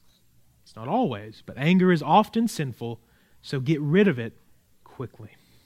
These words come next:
He tells us not to let the sun go down on our anger. And a good principle to live by is never go to bed angry.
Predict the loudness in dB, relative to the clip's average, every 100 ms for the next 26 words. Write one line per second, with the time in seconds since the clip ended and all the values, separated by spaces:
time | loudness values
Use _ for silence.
0 | _ _ _ _ -20 _ _ _ _ -20
1 | _ _ _ _ _ -4 0 2 2 2
2 | 2 2 0 0 -2 -2 -6 -6 0 2
3 | 4 2 0 -4 0 0 2 0 -2 -6
4 | -8 -6 -6 -6 -10 -14 -14 -12 -14 -16
5 | _ _ _ _ _ _ _ _ -16 -8
6 | -6 -4 -4 -4 -6 -10 -8 -4 -2 0
7 | 0 0 -2 -4 -6 -8 -8 -8 -8 -8
8 | -10 -10 -10 -12 -12 -10 -12 -14 -16 -20